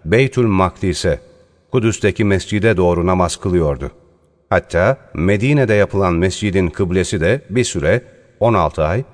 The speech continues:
Mescid-i Aksa idi. Hicretin ikinci yılında Bakara suresi iki yüz kırk dört, kıblenin Kabe'ye doğru döndürülmesiyle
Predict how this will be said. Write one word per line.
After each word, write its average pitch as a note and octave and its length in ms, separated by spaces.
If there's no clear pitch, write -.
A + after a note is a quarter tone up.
Mescid-i B2 480
Aksa F#2+ 460
idi. D#2 280
Hicretin C3+ 460
ikinci C3+ 420
yılında F#2+ 500
Bakara A2 380
suresi F#2 600
iki A2+ 500
yüz G#2 220
kırk - 240
dört, F#2+ 280
kıblenin A#2+ 580
Kabe'ye A2 420
doğru G2 300
döndürülmesiyle F#2+ 920